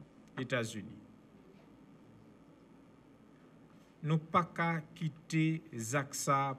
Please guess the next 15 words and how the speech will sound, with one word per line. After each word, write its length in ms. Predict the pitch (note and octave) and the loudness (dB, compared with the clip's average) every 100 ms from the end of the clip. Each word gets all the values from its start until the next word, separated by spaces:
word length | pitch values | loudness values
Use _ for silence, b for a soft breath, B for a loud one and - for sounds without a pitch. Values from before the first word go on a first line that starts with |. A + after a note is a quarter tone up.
| - | 0
passer 320 | C3+ - C#3+ | 0 2 -2
comme 160 | C3+ A#2+ | -4 -8
ça. 220 | A2+ - - - - - - - - - - | -10 -14 -20 -20 -20 -20 -20 -20 -20 -20 -4
Et 200 | C#3+ D#3 D#3 | 4 4 4
nous 320 | C#3+ C3+ C3 | 2 4 6
ouais 160 | E3 E3 | 6 6
comment 300 | D#3 C#3+ D#3 | 2 4 4
population 680 | D3+ C3+ C#3 C3 C3 C#3+ C#3 | 4 2 4 4 2 0 2
yo 140 | C3 | 2
mobilisé. 560 | B2+ A#2 A2 G#2 F2+ F2 - - - - - - b - | 2 0 0 0 -4 -10 -16 -20 -20 -20 -20 -20 b -14
Seul 260 | - A3 F#3 | 2 4 4
ça 140 | F#3+ | 2
n'a 100 | F3 | 2
dit 300 | C#3+ D#3 F#3 | 0 0 0
tout 240 | - C4+ | 4 2